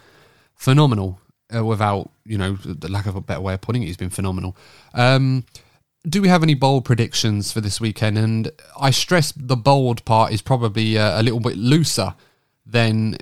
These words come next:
we could imagine, given what we've seen the last <laughs> couple of weeks. I mean, this season's been crazy for so many different reasons, but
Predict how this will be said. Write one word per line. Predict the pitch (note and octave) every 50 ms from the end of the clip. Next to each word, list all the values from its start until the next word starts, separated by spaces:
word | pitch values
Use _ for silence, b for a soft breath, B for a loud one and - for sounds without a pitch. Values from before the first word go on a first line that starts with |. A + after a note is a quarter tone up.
| -
we | - A#2 A#2+ A#2
could | - - A#2+
imagine, | A2+ B2+ C3+ B2+ G#2 A#2+ A2+ G2
given | B2 A#2+ A#2 A#2 A2+
what | A2+ A2 G2+
we've | A#2 G#2 -
seen | - - C3+ B2 A#2 A2
the | A2
last | A2+ A2+ G#2+ G#2+ - -
<laughs> | - -
couple | C3+ - - C3
of | A#2 A#2+
weeks. | B2+ D3 D3+ B2+ A#2+ - -
I | B2+
mean, | A#2+ B2
this | B2 A#2+ -
season's | - D3+ B2+ G#2+ B2 A#2 G2
been | - B2 G#2+
crazy | - - B2+ A#2 A2 F#2+ A2+
for | G#2 - - G2+
so | - - C3+ A#2+
many | A#2 A2 A2 G2+
different | G2 G#2+ G2 - G2+ G#2
reasons, | A#2 B2 A2+ G2 G2+ G2 G2 F#2+
but | - A2+ -